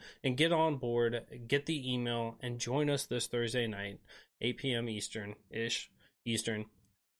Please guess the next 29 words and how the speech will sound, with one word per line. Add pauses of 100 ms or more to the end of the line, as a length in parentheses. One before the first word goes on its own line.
(680)
where
you
get
to
hang
out
with
the
community
and
have
a
good
time
with
that. (680)
And (920)
other
than
that, (300)
I
love
you
guys.
I
appreciate
you
guys
all.